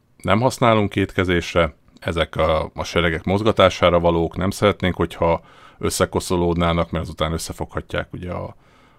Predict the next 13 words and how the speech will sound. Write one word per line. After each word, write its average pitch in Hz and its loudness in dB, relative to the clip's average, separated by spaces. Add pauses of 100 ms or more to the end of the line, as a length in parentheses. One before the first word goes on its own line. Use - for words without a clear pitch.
babákat 110 4
is, - -2 (140)
úgyhogy, 82 -4
ö, 80 0
légy 82 -2
szíves, 78 -4
hogy 80 -6
a 76 -4 (320)
tányérokat 82 -2 (120)
használjátok - -8
az - -8
élelem 85 -4
elfogyasztására. - -10